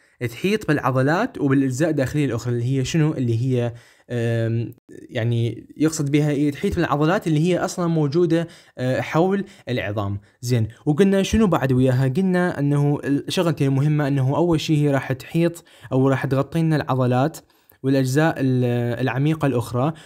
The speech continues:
والشغلة الثانية المهمة بيها أنه، آه، هي من شنو؟ هي عبارة عن شنو؟ أقول له هي عبارة عن طبقة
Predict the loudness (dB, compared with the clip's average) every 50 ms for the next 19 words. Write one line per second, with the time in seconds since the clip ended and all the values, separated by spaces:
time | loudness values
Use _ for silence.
0 | -4 -2 0 2 2 2 2 2 0 0 0 0 2 2 2 2 2 2 2 2
1 | 2 2 2 2 2 0 0 0 -2 -4 -2 0 0 2 2 2 2 4 4 2
2 | 2 0 -2 -8 -16 -20 -20 _ _ -2 0 0 2 2 2 0 -2 -2 0 0
3 | 2 2 4 4 4 2 2 2 0 0 0 0 0 0 0 0 2 2 2 2
4 | 2 2 2 2 0 0 -2 0 0 2 2 2 2 0 0 2 2 2 2 2
5 | 0 0 0 0 0 0 0 0 -2 -2 -2 0 0 0 2 0 0 0 0 0
6 | 0